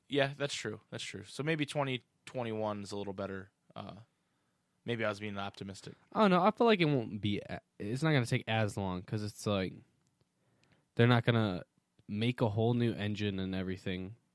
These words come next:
Speaker 2: for, like, this one game and then make a whole nother engine for the next one.
Speaker 1: That's true.
Speaker 2: You know, it's gonna be
Speaker 1: Well,
Speaker 2: the
Speaker 1: I don't
Speaker 2: same.
Speaker 1: know. We're pretty close to the next gen of consoles. They might.
Speaker 2: I feel like they're gonna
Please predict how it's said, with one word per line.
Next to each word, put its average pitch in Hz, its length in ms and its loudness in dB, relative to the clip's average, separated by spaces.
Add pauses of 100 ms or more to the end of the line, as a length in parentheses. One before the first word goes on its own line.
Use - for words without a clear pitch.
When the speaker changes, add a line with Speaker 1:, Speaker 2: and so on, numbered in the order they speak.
(140)
Speaker 2:
for, 107 220 2
like, 98 280 0
this 107 220 -2
one 107 220 2
game 92 460 -2
and 110 100 0
then 110 140 2
make 107 160 0
a 104 60 -2
whole 104 180 2
nother 95 240 0
engine 92 320 -4
for 92 100 -8
the 90 100 -6
next 87 280 -8
one. 85 120 -6
Speaker 1:
That's 190 180 0
true. 110 200 -4
Speaker 2:
You 104 60 -2
know, 95 300 -4
it's 123 140 -2
gonna 170 180 6
be 123 80 4
Speaker 1:
Well, 214 100 10
Speaker 2:
the 226 60 8
Speaker 1:
I - 20 6
don't 240 60 6
Speaker 2:
same. 233 140 6
Speaker 1:
know. 262 120 6
We're 202 160 4
pretty 220 220 -4
close 208 300 0
to 208 120 -2
the 196 100 -2
next 196 260 -2
gen 190 220 -2
of 180 80 -8
consoles. 160 560 -4
They 117 120 0
might. 185 280 0
Speaker 2:
I 247 120 8
feel 277 140 6
like 269 120 6
they're 240 100 2
gonna 202 180 4